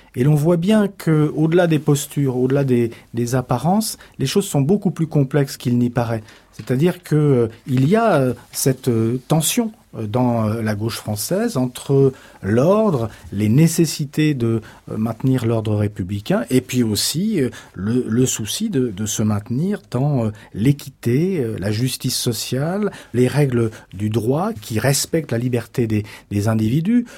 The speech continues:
Donc, euh, euh, il n'y a pas de gauche morale et, euh, de gauche réaliste.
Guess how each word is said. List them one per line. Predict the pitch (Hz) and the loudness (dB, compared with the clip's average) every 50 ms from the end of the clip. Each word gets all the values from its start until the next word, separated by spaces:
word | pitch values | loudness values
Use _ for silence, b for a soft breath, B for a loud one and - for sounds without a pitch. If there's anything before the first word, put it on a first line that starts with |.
| B B B | B B B
Donc, | 143 175 175 175 - 156 | 0 0 0 2 2 4
euh, | 151 147 139 B B B - | 4 4 4 B B B 0
euh, | 135 135 135 147 117 | 4 4 4 2 2
il | 131 139 | 0 2
n'y | 156 165 | 2 2
a | 165 165 | 2 2
pas | - 226 220 196 160 135 | 4 4 6 6 4 4
de | 127 127 | 4 2
gauche | 123 127 143 147 143 - - | 2 4 2 2 2 2 2
morale | 147 135 131 127 143 147 147 147 131 110 104 B B B _ - 123 | 2 2 4 4 4 4 4 4 2 0 -2 B B B _ -2 2
et, | 135 139 143 143 139 135 | 4 4 6 6 6 4
euh, | 123 117 117 113 113 120 127 117 113 110 107 | 4 4 2 2 0 -2 -2 -4 -4 -4 -4
de | 101 113 110 | -2 -2 -2
gauche | 104 117 123 123 - - | -2 0 -2 -2 -2 -2
réaliste. | 117 107 104 113 110 107 110 120 123 - - - - | -2 0 0 0 0 0 0 -2 -4 -6 -8 -10 -14